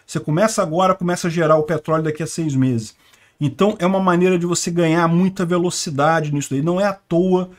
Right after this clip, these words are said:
que os Estados Unidos se tornou o maior produtor de petróleo do mundo. Por quê? Porque explora o gás de xisto.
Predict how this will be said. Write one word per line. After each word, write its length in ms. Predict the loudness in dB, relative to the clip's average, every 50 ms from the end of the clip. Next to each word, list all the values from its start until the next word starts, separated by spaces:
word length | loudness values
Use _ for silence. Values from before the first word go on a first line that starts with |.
| _ _ _ _ _
que 80 | -2
os 80 | -2 -2
Estados 360 | -2 -2 0 0 0 0 2
Unidos 300 | 0 0 0 0 -2 -4
se 100 | -6 -8
tornou 360 | -6 -4 -2 -2 0 0 0
o 40 | 0
maior 360 | 2 4 4 4 4 2 0
produtor 440 | -2 -4 -4 -2 -2 -2 -2 -2 -2
de 60 | -2
petróleo 460 | -2 -4 -6 -6 -4 -2 0 0 0 0
do 120 | 0 0
mundo. 420 | 0 2 2 2 2 2 0 -2
Por 260 | -4 -4 -4 -6 -4 0
quê? 260 | 0 0 0 0 -2 -8 _ _ _ _ _
Porque 220 | -12 -8 -4 -2 -2
explora 640 | -2 -2 -6 -8 _ 0 2 4 4 4 2 0 -4
o 80 | -6
gás 320 | -4 0 0 2 2 0 -2
de 100 | -4 -6
xisto. 560 | -8 -8 -6 -4 -4 -4 -4 -6 -10 -16 -20